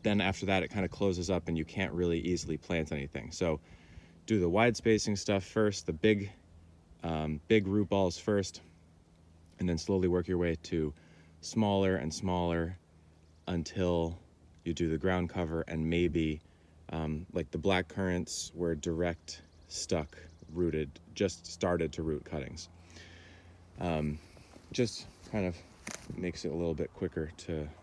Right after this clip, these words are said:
to work with. So we've got, some of the trees are obvious. There's lots of trees in there that you can't quite see. The little pawpaws, little shagbark, shellbark, northern hardy pecan, um,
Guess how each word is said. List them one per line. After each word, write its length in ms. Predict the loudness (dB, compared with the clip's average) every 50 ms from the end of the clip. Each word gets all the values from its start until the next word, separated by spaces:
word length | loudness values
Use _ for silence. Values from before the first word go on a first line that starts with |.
| -20 -20 -20 -20 -20 -20 -20 -20 -20 -16
to 100 | -10 -8
work 240 | -6 -4 -4 -4 -6
with. 140 | -8 -10 -10 -12 -18 -20 -20 -20 -20 -20 -20 -20 -20 -20 -20 -20 -20 -20 -20 -18 -8
So 160 | 0 2 2
we've 120 | 2 2 2
got, 260 | 2 2 2 2 0 -4 -14 -16 -16 -18 -18 -18 -18 -16 -8
some 160 | 0 2 4
of 80 | 6 6
the 60 | 6
trees 240 | 6 6 6 6 6
are 100 | 6 6
obvious. 520 | 6 4 4 4 4 4 2 0 -6 -12 -14 -12 -6 0
There's 320 | 2 2 2 0 -2 -4
lots 440 | -4 0 2 2 2 2 2 0 -4
of 140 | -8 -8 -6
trees 320 | -2 0 2 2 2 2
in 140 | 0 0 2
there 120 | 2 2
that 140 | 0 0 -2
you 80 | -4 -6
can't 380 | -6 -4 -2 0 0 -2 -2 -2
quite 280 | 2 2 2 2 0
see. 340 | -4 -4 -2 0 0 0 0
The 100 | -2 -2
little 200 | -2 0 -2 -2
pawpaws, 840 | -2 0 0 0 0 0 -2 -2 -2 0 -2 -2 -4 -6 -10 -8 -4 -2
little 220 | 0 2 2 2
shagbark, 580 | 0 0 -2 -2 0 0 0 0 0 0 0 -2
shellbark, 540 | -2 -2 0 0 0 2 2 0 0 0 -2 -4 -10 -20 -20 -20 -20 -20 -18 -18 -12 -4
northern 320 | 0 2 4 4 4 2 0
hardy 260 | 2 0 2 2 0
pecan, 800 | -2 -4 -10 -10 -6 -2 -2 0 0 0 0 0 0 -2 -4 -6 -10 -18 -20 -20 -20 -20 -20 -18 -16 -16 -16 -16 -18 -12 -6
um, 440 | -4 -2 0 0 0 0 -2 -2 -4